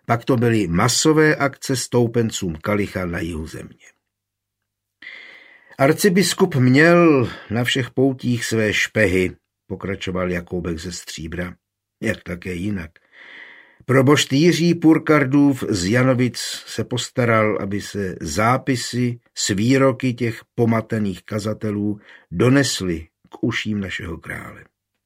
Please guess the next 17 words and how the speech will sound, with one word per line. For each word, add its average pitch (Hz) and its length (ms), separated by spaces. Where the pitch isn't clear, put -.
„A 92 60
co 131 200
Václav?“ 90 520
„Předpokládám, 107 880
že 101 160
nad 101 200
tím 107 320
mávl 110 460
jako 104 360
obvykle 110 500
rukou,“ 120 460
opáčil 101 600
trochu 92 360
neuctivě 101 800
Jan 95 280
z - 140
Příbrami. 87 680